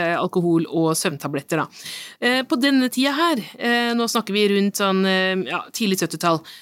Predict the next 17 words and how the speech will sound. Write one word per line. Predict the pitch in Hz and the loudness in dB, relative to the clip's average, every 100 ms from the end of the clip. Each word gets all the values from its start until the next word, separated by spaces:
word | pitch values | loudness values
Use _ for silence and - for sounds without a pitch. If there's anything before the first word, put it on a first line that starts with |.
| - | -8
så | - 240 | -2 2
var | 214 | 4
det | 214 | 4
en | 233 | 2
lege | 269 247 185 160 254 285 | 2 2 0 -2 0 0
i | |
Sverige, | 233 196 156 165 160 - | 0 0 2 2 0 -2
eh, | 180 175 170 175 | -2 0 0 0
han | 190 | 0
bodde | 185 | 0
i | 190 | 0
Halmstad, | - 175 165 135 - 160 156 147 | 0 0 0 -2 2 2 2 0
og | - 214 226 - | -2 0 0 -2
han | 220 226 | 0 0
het | 214 | 2
Werner | 180 165 185 | 0 0 -2
Silver, | - 180 156 151 | -2 -2 0 0